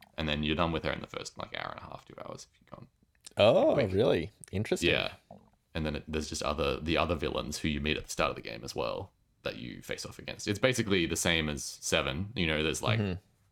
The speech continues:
Speaker 1: the dad and the mum and the grandma and the sister, and you fight them all.
Speaker 2: Mm.
Speaker 1: Uh, it's a similar concept, but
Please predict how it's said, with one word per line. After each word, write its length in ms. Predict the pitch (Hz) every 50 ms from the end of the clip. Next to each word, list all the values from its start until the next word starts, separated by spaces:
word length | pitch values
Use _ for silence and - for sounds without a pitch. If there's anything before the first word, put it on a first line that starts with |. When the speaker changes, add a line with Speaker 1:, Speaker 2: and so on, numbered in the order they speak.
| _ _ _
Speaker 1:
the 60 | -
dad 420 | 98 131 131 120 107 98 90 82 80
and 180 | 82 85 85
the 40 | 92
mum 320 | 104 120 120 104 92 82 78
and 100 | 78 87
the 40 | 87
grandma 440 | 101 107 104 98 90 85 80 78 76
and 80 | 76
the 60 | 76 76
sister, 240 | - 104 - -
and 60 | - 76
you 60 | 73
fight 200 | - 82 73 -
them 120 | - 78 76
all. 280 | 73 73 73 76 - - _ _ _ -
Speaker 2:
Mm. 560 | 110 107 104 101 95 90 90 87 85 82 85 - _ -
Speaker 1:
Uh, 80 | - -
it's 80 | 78 76
a 40 | 78
similar 380 | - - 92 85 78 76 73
concept, 520 | 71 - - 73 76 - 76 73 - - - -
but 120 | 53 -